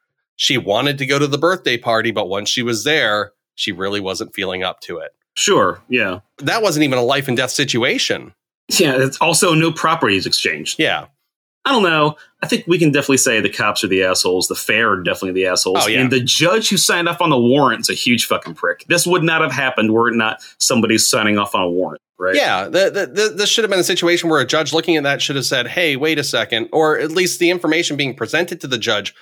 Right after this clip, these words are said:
Speaker 1: should have fairly articulated that there were multiple parties involved, two of which had already come to a conclusion different than the fair, which was effectively acting as a middle person.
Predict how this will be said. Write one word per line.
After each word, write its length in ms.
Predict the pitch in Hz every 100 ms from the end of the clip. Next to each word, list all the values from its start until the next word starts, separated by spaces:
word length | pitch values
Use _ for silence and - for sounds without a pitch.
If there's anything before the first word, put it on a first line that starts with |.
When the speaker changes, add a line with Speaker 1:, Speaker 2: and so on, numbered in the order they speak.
| _ _ -
Speaker 1:
should 200 | - 160
have 180 | 156 143
fairly 680 | 151 151 156 147 135 123 - _ _ _ _ _ 143
articulated 920 | 139 139 180 180 156 107 101 95 92 - _ _ -
that 160 | 139
there 100 | 147
were 100 | 135
multiple 340 | 127 123 123 123
parties 400 | 135 127 123 113
involved, 540 | 104 113 120 104 -
two 220 | - 302
of 80 | 202
which 380 | 110 107 - - - -
had 180 | 170 160
already 240 | 147 143
come 280 | 139 143 131
to 300 | - 135 127 123
a 280 | 120 120
conclusion 540 | 120 131 135 147 131 110
different 320 | 120 - 101
than 120 | 110
the 80 | 104
fair, 300 | - 127 104
which 180 | 143 139
was 140 | 120
effectively 540 | 117 139 127 117 117 101
acting 280 | 110 110
as 100 | 98
a 60 | 95
middle 240 | 95 95
person. 500 | 85 64 - - 73